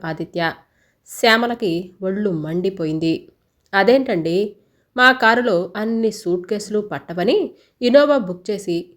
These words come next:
ఎయిర్‌పోర్ట్‌కి వచ్చి అర్ధరాత్రి దాకా పడిగాపులు పడి మేమెదురు చూస్తే మీ ఇంటికి ముందర వెళ్తాము అని అంటారేంటి? ఏంటి, మీకోసం అంత ఎదురు చూసేవాళ్ళైతే వాళ్ళు ఎయిర్‌పోర్ట్‌కి వచ్చి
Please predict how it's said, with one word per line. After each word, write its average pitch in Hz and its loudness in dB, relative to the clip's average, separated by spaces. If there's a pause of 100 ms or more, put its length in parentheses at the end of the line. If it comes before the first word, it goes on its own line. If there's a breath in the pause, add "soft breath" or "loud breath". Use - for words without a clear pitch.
(200)
ఎయిర్‌పోర్ట్‌కి 220 -2
వచ్చి 175 -4 (420 loud breath)
అర్ధరాత్రి 226 2
దాకా 208 -2
పడిగాపులు 185 -6
పడి 160 -4 (540)
మేమెదురు 185 2 (100)
చూస్తే 226 -2 (500 soft breath)
మీ 262 4
ఇంటికి 269 2
ముందర 247 0
వెళ్తాము 202 -6 (120)
అని 202 -4
అంటారేంటి? 196 -4 (760)
ఏంటి, 226 2 (500)
మీకోసం 254 2
అంత 233 -4
ఎదురు 185 -2
చూసేవాళ్ళైతే 196 -2 (540 soft breath)
వాళ్ళు 247 2 (340)
ఎయిర్‌పోర్ట్‌కి 254 2
వచ్చి 170 -6